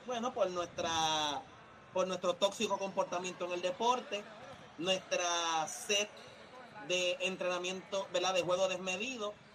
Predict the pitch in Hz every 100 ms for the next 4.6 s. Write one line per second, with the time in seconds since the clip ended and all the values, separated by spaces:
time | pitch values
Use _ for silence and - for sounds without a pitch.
0 | - - - - - - - - - 165
1 | 175 214 233 196 202 202 190 196 196 202
2 | 202 240 214 185 175 185 185 185 185 262
3 | 262 196 160 160 190 185 185 190 185 185
4 | 202 196 214 247 196 190